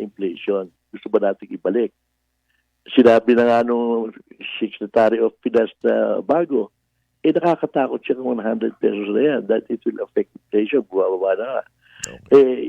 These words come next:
Speaker 1: sinasabi din ng Bangko Sentral. Sinasabi na ng economic manager.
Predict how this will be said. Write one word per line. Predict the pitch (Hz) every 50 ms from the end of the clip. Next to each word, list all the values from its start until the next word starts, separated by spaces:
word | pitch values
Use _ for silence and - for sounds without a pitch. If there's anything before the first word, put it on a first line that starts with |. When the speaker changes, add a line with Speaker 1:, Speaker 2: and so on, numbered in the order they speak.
| 127 131 - - -
Speaker 1:
sinasabi | 143 123 127 123 117 - 127 113 110 104 110
din | 104 104 110
ng | 101 101 85 90
Bangko | 87 87 87 - - 110
Sentral. | - - 196 180 170 180 139 107 98 -
Sinasabi | - 196 214 202 165 208 196 196 190 214 208
na | 214 208
ng | 208 214 208 202 - -
economic | - - 220 196 202 190 190 190 185
manager. | 196 196 180 175 165 170 160